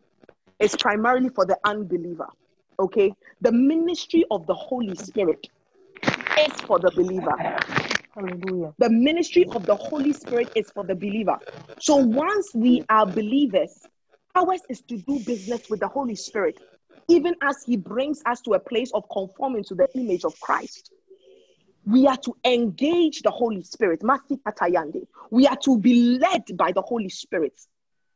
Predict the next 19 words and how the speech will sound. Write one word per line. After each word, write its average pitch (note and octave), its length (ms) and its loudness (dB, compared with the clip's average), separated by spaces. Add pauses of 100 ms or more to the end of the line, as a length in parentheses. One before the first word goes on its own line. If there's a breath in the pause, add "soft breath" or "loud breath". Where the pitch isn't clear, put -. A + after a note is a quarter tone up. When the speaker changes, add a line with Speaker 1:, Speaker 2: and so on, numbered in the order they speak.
(260)
Speaker 1:
That C#4+ 240 2 (100)
is D#4 240 2
the G#3 180 2
duty D4+ 580 2
of F#3 180 2
the F#3+ 80 2
believer. G3 460 -2 (400)
That D#4+ 220 2 (100)
is D4 180 4
the A3 140 4
responsibility A3 1040 -2
of G3+ 140 -2
the F#3+ 100 -2
believer, G3+ 400 -2
to - 160 -4
cooperate C4 840 0
with G3 140 0
the F#3+ 80 2
Spirit F#3+ 440 -6